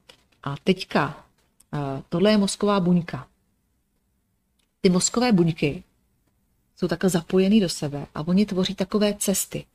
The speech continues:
Oni se zapojují, jo, navzájem. Takže vy, když budete něco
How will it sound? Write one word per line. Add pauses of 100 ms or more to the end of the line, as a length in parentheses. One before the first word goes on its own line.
(180)
Oni
se
zapojují,
jo,
navzájem. (600)
Takže
vy,
když
budete
něco